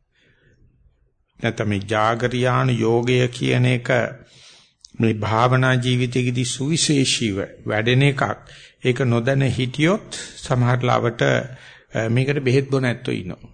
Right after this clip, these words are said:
"මට දැන් නිින්ද යන්නේ නැහැ" කියලා බෙහෙත් බොන ඇත්තෝ ඉන්නවා. එහෙම නැත්නම් මේක ප්‍රශ්නයක් කරන භාවනා වැඩමුළුවෙන් නිදහස් වෙලා යන කට්ටිය ඉන්නවා. "ඇයි මෙහෙම වෙන්නේ?" කියලා. ඒකට හේතුව අර සුත්තමේ ඥානෙ දන්නේ නැහැ.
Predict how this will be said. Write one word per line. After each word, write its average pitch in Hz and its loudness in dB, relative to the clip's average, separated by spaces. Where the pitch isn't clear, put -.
"මට 113 -4
දැන් 120 -2
නිින්ද 113 -2
යන්නේ 107 0
නැහැ" 104 0
කියලා 156 -4
බෙහෙත් 135 2
බොන 131 0
ඇත්තෝ 113 0
ඉන්නවා. 95 -2
එහෙම 113 -2
නැත්නම් 110 -2
මේක 123 2
ප්‍රශ්නයක් 113 0
කරන 135 -2
භාවනා 117 0
වැඩමුළුවෙන් 113 -2
නිදහස් 117 -2
වෙලා 127 -2
යන 143 0
කට්ටිය - -4
ඉන්නවා. 101 -4
"ඇයි 117 0
මෙහෙම 139 4
වෙන්නේ?" 113 2
කියලා. 107 -4
ඒකට 110 -4
හේතුව 117 0
අර 135 0
සුත්තමේ 123 -2
ඥානෙ 117 0
දන්නේ 104 2
නැහැ. 113 0